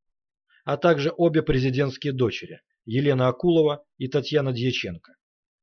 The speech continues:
Мы рассматривали версию того, что должностные лица, понимая, к чему приведёт пирамида, сознательно не оставляв-, не останавливали маховик, говори-, говорил мне ещё в те времена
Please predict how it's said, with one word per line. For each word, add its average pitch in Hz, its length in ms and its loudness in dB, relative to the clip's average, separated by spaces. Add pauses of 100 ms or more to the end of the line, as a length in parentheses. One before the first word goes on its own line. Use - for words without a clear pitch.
(560)
Мы 135 160 2
рассматривали 139 720 2
версию 139 380 2
того, 151 420 0 (220)
что - 180 2
должностные 156 560 4
лица, 165 300 0
понимая, 143 520 0
к - 60 -14
чему 139 280 -2
приведёт 131 480 0
пирамида, 151 520 0 (540)
сознательно 156 760 2
не 113 160 -2
оставляв-, 151 840 0
не 139 100 -6
останавливали 147 640 2
маховик, 123 560 -2 (460)
говори-, 147 520 2
говорил 135 420 2
мне 131 180 0
ещё 127 220 0
в 123 60 -10
те 135 140 0
времена 143 440 0